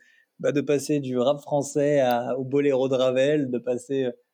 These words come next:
euh, de parler peinture comme de parler des grands classiques du cinéma français. Enfin, voilà, on essayait, en fait, de mélanger tous les genres, ce qui fait que, en fait, un ado pouvait jouer avec ses grands-parents et tout le monde s'y retrouvait. Voilà, c'était une idée assez simple, et on a,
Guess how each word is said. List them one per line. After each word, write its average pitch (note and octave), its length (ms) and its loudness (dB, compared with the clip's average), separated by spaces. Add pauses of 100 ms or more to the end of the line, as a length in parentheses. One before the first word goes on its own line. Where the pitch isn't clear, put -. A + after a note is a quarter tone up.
(260)
euh, B2 180 -2
de C3 80 -2
parler C3+ 380 0
peinture D3 500 0
comme C3 180 -4
de B2+ 80 -2
parler C3 260 -2
des C3+ 100 0
grands C3 220 -2
classiques C3+ 420 -2
du B2+ 100 -8
cinéma B2+ 440 -6
français. C3 360 -8
Enfin, C3 200 -6
voilà, C3+ 160 2
on C#3+ 40 -2
essayait, C3+ 280 0
en C#3+ 60 2
fait, D#3+ 120 -2
de B2+ 100 -2
mélanger C#3+ 420 0
tous F3 120 -8
les D#3+ 120 0
genres, D#3 220 -2 (340)
ce - 60 -20
qui - 120 -10
fait E3 160 -2
que, C#3 240 0
en A#2+ 120 -2
fait, C#3 200 -6
un B2 160 -6
ado C3+ 280 0
pouvait B2 300 -4
jouer C3 140 -2
avec C3 180 -6
ses B2+ 120 -8
grands-parents C3+ 540 -2
et C3+ 60 -6
tout - 100 -14
le C3 60 -8
monde C3+ 120 -4
s'y C3+ 100 -2
retrouvait. A#2+ 380 -4 (380)
Voilà, C#3+ 160 0
c'était C#3 140 -6
une C3+ 80 -2
idée C3+ 220 0
assez D3+ 260 -2
simple, D#3 400 -4
et C3 140 -4
on B2+ 120 -8
a, A#2+ 300 -6